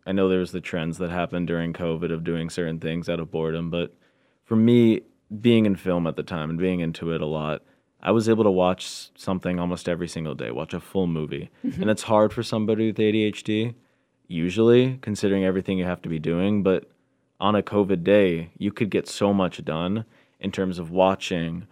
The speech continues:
Speaker 1: or reading or anything or going outside because you didn't have to worry about
Speaker 2: Yeah.
Speaker 1: seeing people. You didn't have to worry
Speaker 2: There's
Speaker 1: about
Speaker 2: nowhere
Speaker 1: being
Speaker 2: you
Speaker 1: a
Speaker 2: needed to
Speaker 1: social
Speaker 2: be.
Speaker 1: human.
Speaker 2: <laughs> Yeah. Mm-hmm.
Speaker 1: You could be a shut-in.
Speaker 2: <laughs>
Speaker 1: And it was culturally, like, it, it, it worked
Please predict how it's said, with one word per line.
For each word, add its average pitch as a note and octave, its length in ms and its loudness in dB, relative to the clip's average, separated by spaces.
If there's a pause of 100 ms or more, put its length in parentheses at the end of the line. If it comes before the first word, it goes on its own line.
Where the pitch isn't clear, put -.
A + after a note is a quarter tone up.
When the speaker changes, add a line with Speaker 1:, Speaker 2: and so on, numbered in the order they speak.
(220)
Speaker 1:
or F2+ 120 -4
reading F#2 540 2
or D#2 80 -2
anything F2 600 -2
or D#2+ 120 -4
going G2+ 320 2
outside F#2+ 520 0
because G2 280 -4
you G#2 80 -2
didn't G#2 180 -2
have G2+ 260 -6
to F#2+ 200 -2 (100)
worry G#2 340 0
about F#2+ 460 2
Speaker 2:
Yeah. E3 100 -8
Speaker 1:
seeing B2 300 2
people. D#2+ 280 -6
You F#2+ 60 2
didn't G#2 120 4
have G#2 80 -2
to A2+ 80 2
worry G#2 260 4
Speaker 2:
There's G2 140 4
Speaker 1:
about D#3+ 80 0
Speaker 2:
nowhere F3+ 160 8
Speaker 1:
being G3+ 120 8
Speaker 2:
you G3 140 6
Speaker 1:
a G#3 40 6
Speaker 2:
needed - 20 8
to G#3+ 140 4
Speaker 1:
social G3+ 60 4
Speaker 2:
be. A3 160 6
Speaker 1:
human. F3 280 0
Speaker 2:
<laughs> D#3+ 80 -2 (240)
Yeah. F#3+ 60 -16
Mm-hmm. E3+ 200 -14
Speaker 1:
You G#2 140 0
could G#2 220 -2
be G#2+ 120 4
a G#2 60 6
shut-in. F2+ 560 0 (180)
Speaker 2:
<laughs> - 0 -
Speaker 1:
And G#2 360 6
it E2+ 100 6
was F2+ 320 -2
culturally, F2+ 760 -2 (520)
like, E2+ 200 -6 (320)
it, - 260 -6 (220)
it, A#2 180 0
it C3 160 4
worked B2+ 400 2